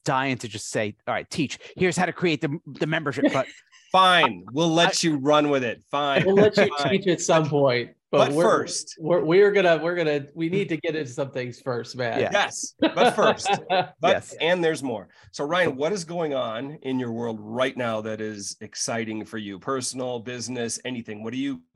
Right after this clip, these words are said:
Speaker 2: geeked about? What are you super excited about?
Speaker 1: So, I, a big, like, a big change happened just a couple of months ago. I don't even know if I told you guys. I think I did. Um, I'd,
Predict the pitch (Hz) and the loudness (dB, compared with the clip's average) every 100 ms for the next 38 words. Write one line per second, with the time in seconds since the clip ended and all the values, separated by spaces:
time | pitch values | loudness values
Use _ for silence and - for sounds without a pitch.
0 | 104 117 120 120 104 113 110 110 101 110 | -14 -10 -10 -12 -10 -6 -6 -6 -10 -12
1 | 110 104 117 101 - 90 87 - _ _ | -12 -14 -16 -14 -14 -14 -16 -18 _ _
2 | _ _ - 180 165 156 147 - _ _ | _ _ -6 0 2 2 0 -6 _ _
3 | _ _ _ _ _ 135 147 - 135 - | _ _ _ _ _ -4 -4 -4 -8 0
4 | 190 175 - _ _ _ 135 104 - 185 | 0 0 -10 _ _ _ -8 -6 -4 -4
5 | - 180 147 143 131 - 110 139 147 - | -2 -4 -4 -4 -4 -4 -8 -8 -8 -8
6 | 135 117 110 120 - 101 156 233 160 117 | -6 -4 -4 -6 -8 -8 -6 -6 -6 -6
7 | 110 - 113 127 185 104 110 - - 208 | -8 -8 -8 -8 -8 -10 -12 -12 -10 -10
8 | 107 - - _ 131 110 101 - _ _ | -10 -12 -14 _ -4 -4 -4 -10 _ _
9 | _ _ _ _ _ _ _ _ - 135 | _ _ _ _ _ _ _ _ -6 -6
10 | 107 | -6